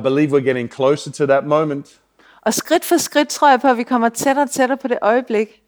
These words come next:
Speaker 1: that we're all waiting for.
Speaker 2: som vi alle sammen venter på.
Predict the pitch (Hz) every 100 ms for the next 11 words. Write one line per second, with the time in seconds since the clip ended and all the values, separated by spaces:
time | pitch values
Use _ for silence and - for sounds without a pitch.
0 | 110 117 120 110 151 180 196 214 254 226
1 | 180 147 113 98 - - 247 202 226 254
2 | 214 170 185 202 196